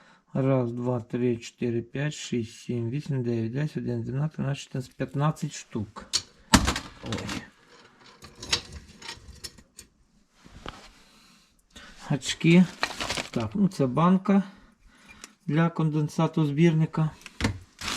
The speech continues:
Де такий термощуп. Такий термощуп. Не знаю, я ще його не...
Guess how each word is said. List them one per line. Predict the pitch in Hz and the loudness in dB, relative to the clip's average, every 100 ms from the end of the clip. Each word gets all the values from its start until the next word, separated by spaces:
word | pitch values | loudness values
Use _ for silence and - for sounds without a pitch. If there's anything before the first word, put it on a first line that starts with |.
| - - - - - - - - 131 | -6 -8 -8 -8 -6 -6 0 2 4
Де | 156 | 4
такий | - 143 - 151 135 - - - - - | 4 2 4 4 2 -4 -10 -12 -12 0
термощуп. | 165 151 139 139 127 - - - - - 175 185 202 - - _ - - - - - - - - - - | 4 4 4 2 -2 -6 -16 -12 -10 2 8 8 6 -6 -20 _ -4 -2 0 -2 -6 -2 -2 0 -2 0
Такий | 147 - 160 - | 2 4 4 4
термощуп. | 165 165 160 - - 170 165 - - - - - - - - - - - - - - - 52 - - 67 - - - - - - - - - - - - - - - - - - - - - - - - - _ _ | 6 6 4 0 2 4 4 -2 -8 -10 -10 -10 -2 -2 0 -2 -4 -2 0 2 2 -2 -2 -4 -4 -6 -6 -2 0 0 0 0 -4 -8 -8 -6 -4 -4 -4 -4 -6 -6 -8 -8 -20 -20 -20 -20 -20 -20 -20 _ _
Не | 156 | 2
знаю, | 143 131 127 | 4 4 4
я | 151 | 2
ще | - 143 | 4 4
його | 139 135 | 4 4
не... | 135 131 | 2 2